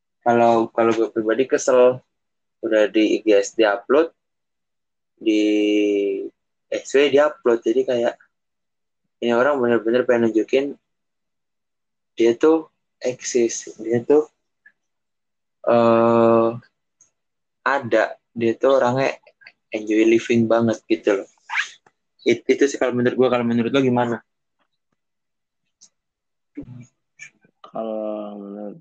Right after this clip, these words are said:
Speaker 2: gue, menurut gue sih orang yang ngupload S W di S-, di story, di, di Insta story upload, di, di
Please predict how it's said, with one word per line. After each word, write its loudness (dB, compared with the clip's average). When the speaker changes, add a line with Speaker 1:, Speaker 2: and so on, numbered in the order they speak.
Speaker 2:
gue, -12
menurut -14
gue -12
sih -12
orang -12
yang -12
ngupload -14
S -20
W -16
di -16
S-, -20
di -12
story, -10
di, -12
di -18
Insta -16
story -12
upload, -12
di, -16
di -16